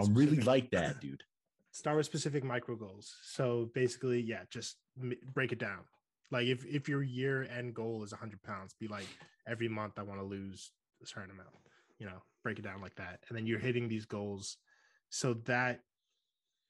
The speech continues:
Speaker 2: you know, you start getting more motivation easier, quicker, 'cause it's a little harder if you're like,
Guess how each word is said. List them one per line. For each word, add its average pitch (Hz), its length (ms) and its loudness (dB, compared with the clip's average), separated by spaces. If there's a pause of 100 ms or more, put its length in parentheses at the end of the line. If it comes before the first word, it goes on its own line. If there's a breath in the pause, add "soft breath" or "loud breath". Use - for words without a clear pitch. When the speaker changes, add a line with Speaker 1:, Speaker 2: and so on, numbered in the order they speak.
(260)
Speaker 2:
you 156 80 2
know, 139 80 4
you 135 220 2
start 135 260 0
getting 135 180 2
more 135 100 0
motivation 131 640 -4 (280)
easier, 107 540 -6
quicker, 104 380 0 (580)
'cause 120 120 -2
it's 113 200 -4
a 120 40 -4
little 123 180 2
harder 120 380 2
if 107 140 -4
you're 110 220 -4
like, 107 320 -6